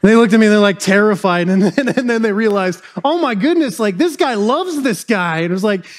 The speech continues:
"Yes, this is my other brother, James." And then there was a third James as I served in Dallas, who began to do construction with us alongside. And I got to watch him walk through recovery and develop a, a,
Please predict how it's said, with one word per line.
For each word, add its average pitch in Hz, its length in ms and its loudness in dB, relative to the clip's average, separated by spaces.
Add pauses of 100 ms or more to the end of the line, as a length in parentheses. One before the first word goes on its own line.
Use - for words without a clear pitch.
"Yes, 277 880 -4 (500)
this 330 80 0
is 294 80 0
my 320 160 0
other 330 320 0
brother, 220 320 0
James." 147 720 -6 (540)
And 165 100 0
then 196 80 2
there 214 140 0
was 226 120 -2
a 240 80 -2
third 302 380 -2
James 165 560 -4
as 147 120 -6
I 160 100 -2
served 151 340 -6
in 135 140 -6
Dallas, 113 640 -14 (420)
who 180 120 0
began 170 380 -2
to 175 60 -2
do 170 160 -2
construction 165 640 -6
with 139 160 -10
us 147 140 -10
alongside. 143 760 -6
And 131 140 -10
I 139 60 -6
got 147 180 -6
to 156 60 -6
watch 143 320 -6
him 147 340 -4 (420)
walk 160 300 -4
through 175 240 -4
recovery 147 720 -8 (540)
and 156 100 0
develop 165 680 -4
a, 151 60 -6
a, 156 240 -6